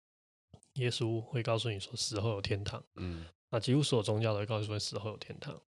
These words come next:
Speaker 2: 对。
Speaker 1: 所以如果你要进天堂的话，你活着的这个 moment 你就要向善。
Speaker 2: 嗯。
Speaker 1: 对。那我觉得这就是，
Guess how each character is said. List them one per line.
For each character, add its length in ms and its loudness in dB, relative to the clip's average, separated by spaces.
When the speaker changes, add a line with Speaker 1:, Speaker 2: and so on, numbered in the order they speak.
Speaker 2:
对。 260 -4
Speaker 1:
所 140 4
以 20 6
如 60 4
果 80 2
你 80 -2
要 100 0
进 160 0
天 180 0
堂 200 -8
的 60 -12
话， 200 -6
你 120 4
活 220 4
着 80 8
的 100 6
这 120 2
个 80 2
moment 320 0
你 100 -6
就 100 0
要 80 2
向 280 0
善。 160 -4
Speaker 2:
嗯。 720 -2
Speaker 1:
对。 100 -8
那 140 4
我 100 8
觉 160 8
得 100 -2
这 140 4
就 160 8
是， 320 4